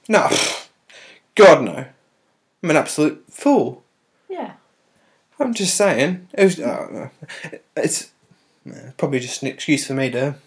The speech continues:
Speaker 2: Hmm.
Speaker 1: let loose at someone.
Speaker 2: Hmm. Hmm.
Speaker 1: I hate to admit it, but
Speaker 2: Hmm.
Speaker 1: unfortunately, I'm a violent person sometimes.
Speaker 2: Hmm. Well, I wouldn't be, wouldn't be talking about that as proudly as
Speaker 1: Oh, I'm not proud at all. I'm just saying, you know, I had court today. You p-,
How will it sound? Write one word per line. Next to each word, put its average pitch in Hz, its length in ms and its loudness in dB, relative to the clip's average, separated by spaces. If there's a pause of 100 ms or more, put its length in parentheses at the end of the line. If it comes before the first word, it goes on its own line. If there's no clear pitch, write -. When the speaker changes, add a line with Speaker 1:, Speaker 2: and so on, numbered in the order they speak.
(280)
Speaker 2:
Hmm. 269 180 -10
Speaker 1:
let 139 180 -2
loose 147 240 -4
at - 60 -12
someone. 131 460 -6 (200)
Speaker 2:
Hmm. 269 200 -10 (840)
Hmm. 277 140 -10 (240)
Speaker 1:
I 143 120 -8
hate 131 160 -10
to - 120 -12
admit 151 200 -6
it, 208 100 -6
but - 220 -8 (340)
Speaker 2:
Hmm. 311 80 -14
Speaker 1:
unfortunately, 143 580 -2
I'm 131 60 -4
a - 20 -6
violent 135 320 -2
person 170 280 -6
sometimes. 226 640 -6 (100)
Speaker 2:
Hmm. 247 240 -12 (240)
Well, 196 400 -16
I 190 80 -14
wouldn't 190 280 -12
be, 185 200 -10 (880)
wouldn't 233 160 -4
be 214 80 -10
talking 214 380 -12
about 214 280 -6
that 277 340 0
as - 360 -10 (160)
proudly 240 560 2
as 233 440 -6
Speaker 1:
Oh, 135 180 2
I'm 156 60 4
not 214 140 8
proud 202 260 10
at 196 120 10
all. 277 280 12
I'm 190 100 10
just 202 200 6
saying, 220 280 6
you 220 60 6
know, 220 60 10
I 220 220 10 (220)
had 226 200 8
court 262 220 8
today. 190 240 8
You 233 200 2
p-, - 80 -16